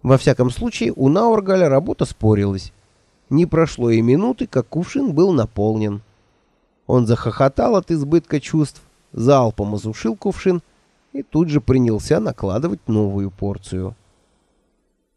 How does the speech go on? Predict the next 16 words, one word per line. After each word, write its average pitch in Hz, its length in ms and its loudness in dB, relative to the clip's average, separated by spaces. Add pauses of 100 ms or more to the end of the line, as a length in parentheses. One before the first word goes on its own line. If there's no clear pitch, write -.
(340)
«Что, 104 260 -4
уже 101 480 -2
успело 147 500 -2
превратиться?» 117 840 -2 (560)
недоверчиво 123 720 4
спросил 131 500 0
я 131 160 4
Эббингальфа. 110 800 -2 (880)
«Ну 120 220 2
да», 180 360 6 (220)
кивнул 143 380 0
тот. - 280 -4 (240)
«А 170 120 6
ты 135 120 2
как 104 200 -4
думал? 98 340 -2